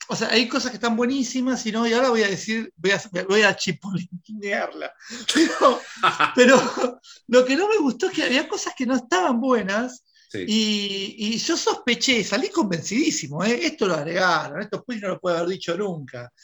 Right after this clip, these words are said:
Speaker 1: Y
Speaker 2: Sí.
Speaker 1: me bajé la, la novela <laughs> y estaba tal cual lo había dicho Puig.
Speaker 2: No, claro.
Speaker 1: <laughs> Un desastre, Puig, no sé,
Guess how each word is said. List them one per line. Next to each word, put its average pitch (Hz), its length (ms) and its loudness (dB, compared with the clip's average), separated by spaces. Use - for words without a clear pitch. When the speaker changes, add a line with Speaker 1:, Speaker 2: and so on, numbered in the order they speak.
Speaker 1:
Y - 320 -6
Speaker 2:
Sí. - 40 2
Speaker 1:
me 190 100 6
bajé 185 340 0
la, 175 340 4
la 165 140 2
novela 175 720 0
<laughs> - 720 -10
y 180 260 -2
estaba 208 260 2
tal 185 240 0
cual 214 220 0
lo 180 60 0
había 170 140 0
dicho 175 340 -6
Puig. - 240 -6
Speaker 2:
No, 101 360 -2
claro. 87 340 -4
Speaker 1:
<laughs> 214 680 0
Un 214 100 -6
desastre, - 600 -2
Puig, 190 340 -2
no 160 160 -8
sé, - 240 -8